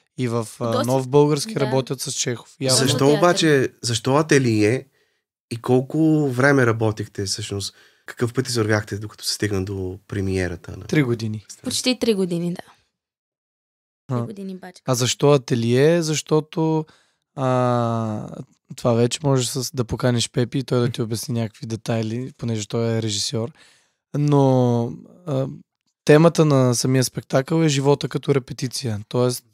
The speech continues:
Speaker 1: а, нашето присъствие там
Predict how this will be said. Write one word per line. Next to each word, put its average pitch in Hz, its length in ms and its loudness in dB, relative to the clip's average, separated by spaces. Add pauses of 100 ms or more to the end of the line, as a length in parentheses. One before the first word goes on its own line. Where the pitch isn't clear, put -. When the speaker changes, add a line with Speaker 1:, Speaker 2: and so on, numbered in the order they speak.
(580)
Speaker 1:
а, 123 600 0 (1200)
нашето 139 440 2
присъствие 127 600 -2
там 147 460 -2